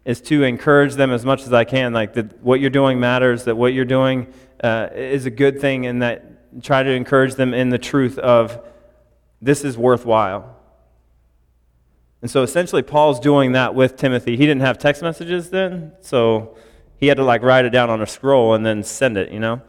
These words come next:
Um, and so he's writing this to Timothy to encourage him on, on what really matters, 'cause there's lots of people that aren't believing in Christ at this point, lots of people that are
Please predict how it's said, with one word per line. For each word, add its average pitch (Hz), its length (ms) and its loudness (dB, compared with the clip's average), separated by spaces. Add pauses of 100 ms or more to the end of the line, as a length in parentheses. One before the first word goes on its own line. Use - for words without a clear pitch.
(360)
Um, 104 460 0 (760)
and 147 120 -6
so 147 160 0
he's 143 200 -2
writing 143 400 2
this 135 180 0
to 131 100 -8
Timothy 131 400 -2
to 131 140 -4
encourage 139 420 2
him 127 160 -2
on, 120 140 -2
on 120 200 -6
what 127 180 0
really 127 180 2
matters, 123 320 -2
'cause 131 120 -6
there's 131 160 -8
lots 135 260 0
of 131 100 -12
people 131 300 2
that 120 180 2
aren't 139 280 0
believing 135 380 0
in 117 100 -8
Christ 147 380 0
at 127 80 -6
this 143 160 -2
point, 139 300 -2 (320)
lots 143 240 0
of 143 80 -10
people 143 260 2
that 127 300 2
are 117 420 0